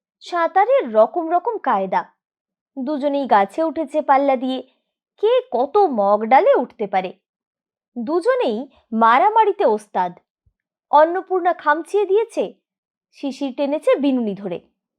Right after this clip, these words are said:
আবার দুজনেই দুজনকে খোসামোদও করেছে, আমসত্ত্ব চুরি করে এনে দিয়ে আর ডাঁসা ডাঁসা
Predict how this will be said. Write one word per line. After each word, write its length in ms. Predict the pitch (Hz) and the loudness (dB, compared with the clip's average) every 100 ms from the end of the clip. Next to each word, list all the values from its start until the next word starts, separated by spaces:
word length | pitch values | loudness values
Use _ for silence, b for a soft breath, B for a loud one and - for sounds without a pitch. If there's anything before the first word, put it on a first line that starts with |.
| _ _ | _ _
আবার 320 | 277 247 247 220 | 0 0 0 -4
দুজনেই 480 | 226 247 330 403 | -6 -4 -4 -2
দুজনকে 520 | 285 247 311 311 359 359 b b - | -2 -2 -4 -2 -2 -2 b b -10
খোসামোদও 680 | - 254 - 196 180 180 359 | -4 -2 -2 -4 -4 -2 0
করেছে, 480 | 359 196 190 233 170 _ _ _ _ _ | 2 0 -2 -6 -8 _ _ _ _ _
আমসত্ত্ব 640 | 247 262 262 294 269 - 226 | -2 -2 0 -2 -2 -2 -6
চুরি 260 | - 226 | -4 -4
করে 260 | 247 233 220 | 0 2 2
এনে 160 | 220 | 0
দিয়ে 340 | 202 214 202 202 _ _ _ | -2 -2 -4 -4 _ _ _
আর 140 | 208 214 | -2 -2
ডাঁসা 560 | 196 185 190 190 277 277 | 0 -4 -4 -4 0 2
ডাঁসা 520 | 349 359 262 175 | 2 0 0 0